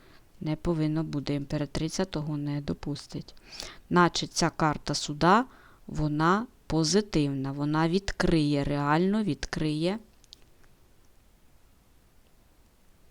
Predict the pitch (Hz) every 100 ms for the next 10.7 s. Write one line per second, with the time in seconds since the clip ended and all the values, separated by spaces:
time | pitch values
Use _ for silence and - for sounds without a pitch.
0 | - _ - _ - - - - _ -
1 | 165 175 160 180 160 - - - 151 139
2 | 151 147 139 139 - - 165 156 - 147
3 | 147 - - 160 143 135 151 147 147 -
4 | - - - - - 151 156 151 156 180
5 | 240 190 156 160 196 208 170 151 - 165
6 | 165 170 165 165 180 175 170 151 143 139
7 | - - 151 151 - 147 143 143 131 -
8 | - - - - - - 160 151 180 226
9 | 220 - - 175 160 160 160 160 175 180
10 | 196 175 139 135 - -